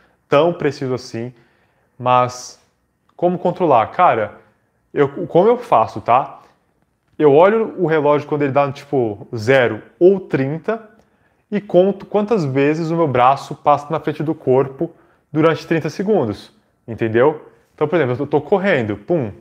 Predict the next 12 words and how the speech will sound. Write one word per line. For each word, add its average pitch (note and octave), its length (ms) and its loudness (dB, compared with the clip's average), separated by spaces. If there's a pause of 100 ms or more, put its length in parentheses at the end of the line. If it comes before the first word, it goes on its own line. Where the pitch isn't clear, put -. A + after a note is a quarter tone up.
(120)
pum. C#3+ 260 -6 (540)
Durante D#3+ 260 2
trinta G3+ 220 0
segundos E3+ 420 -2
eu G3+ 80 4
conto G3+ 340 -2
aqui, G3+ 160 -6
ó, B2 160 2
um, D#3 360 -4 (340)
dois, B2+ 580 0 (300)
três, C#3+ 480 -6 (260)
quatro, B2+ 480 0